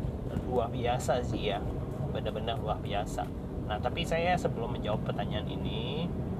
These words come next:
saya akan membuat sebuah kategori dulu, ya, karena kekerasan fisik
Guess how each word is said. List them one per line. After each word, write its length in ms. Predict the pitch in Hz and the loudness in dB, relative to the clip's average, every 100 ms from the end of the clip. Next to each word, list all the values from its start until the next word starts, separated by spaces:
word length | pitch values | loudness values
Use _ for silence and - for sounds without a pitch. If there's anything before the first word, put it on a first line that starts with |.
| - | -2
saya 720 | - - 104 113 127 131 135 - | -2 0 0 4 4 4 2 0
akan 480 | 104 - - - - | -2 -2 -2 -2 -2
membuat 400 | 117 104 104 - | -2 0 0 0
sebuah 480 | - 104 98 104 - | -2 -2 -2 0 0
kategori 560 | 127 123 107 113 123 | 0 0 0 0 0
dulu, 320 | 127 139 135 - - - - - - | 0 2 2 2 0 0 0 2 2
ya, 240 | 135 107 - - - - | 2 2 0 0 0 4
karena 280 | - 202 | 4 6
kekerasan 640 | 226 185 127 123 - 127 127 | 4 4 4 4 4 2 2
fisik 320 | 120 - - | 0 0 0